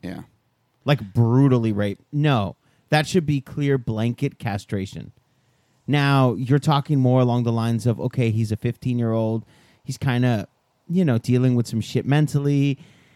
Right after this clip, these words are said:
Speaker 2: Uh, you know, he's got some problems, and he molests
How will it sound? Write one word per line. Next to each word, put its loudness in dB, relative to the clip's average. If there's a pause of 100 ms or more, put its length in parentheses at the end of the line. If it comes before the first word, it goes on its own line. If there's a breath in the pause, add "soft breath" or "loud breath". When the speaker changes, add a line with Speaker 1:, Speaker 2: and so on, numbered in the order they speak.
(180 soft breath)
Speaker 2:
Uh, -8
you 4
know, 4
he's 2
got -4
some -4
problems, -2
and 0
he 2
molests -6